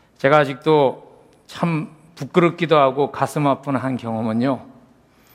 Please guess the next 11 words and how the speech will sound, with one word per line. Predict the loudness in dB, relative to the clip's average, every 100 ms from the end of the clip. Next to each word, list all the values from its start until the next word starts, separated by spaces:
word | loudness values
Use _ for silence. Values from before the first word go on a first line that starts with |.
| _ _ _ _ _
한 | -4 -2
젊은이를 | 0 2 2 0 0 0 -2 -6 -20 _ _ _ _
제가 | -8 -2 -2
전도하라고 | 0 0 2 2 2 -2 -6 -10
여러 | -12 -8
번 | -6
만났어요. | -4 -6 -8 -8 -8 -8 -8 -16 _ _ _ _ _ _ _
그리고 | -10 -4 -2
예수 | 0 -2 -2 -6
그리스도를 | -4 -4 -4 -4 -4
전하고 | -6 -4 -4 -6 -8 -12